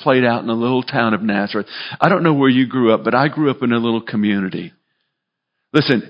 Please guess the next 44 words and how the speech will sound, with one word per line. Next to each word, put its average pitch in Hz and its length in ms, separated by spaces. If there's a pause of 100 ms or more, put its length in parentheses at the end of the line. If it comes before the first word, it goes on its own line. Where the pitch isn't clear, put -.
(340)
i-, 127 60
i-, 160 320
if 151 140
I 180 100
broke 170 260
the 139 100
speed 156 280
limit, 123 300
somebody 151 400
had 120 100
already 127 220
called 127 300
my 123 120
mom 113 360
before 107 260
I 101 80
got 101 240
home. 90 340 (1300)
Like, 143 200
there's 175 200
nothing 165 520
that 127 160
got 131 180
away. 113 240
The 117 160
grapevine 165 920
ran 156 380
through 143 280
the 123 80
little 151 280
community 135 460
I 127 80
grew 131 320
up - 100
in 113 220
called 113 280
Crabtree, 123 540
Arkansas. 107 600
You 120 180
couldn't 131 260
get 127 140
away 120 240
with 101 180 (200)
squat. - 640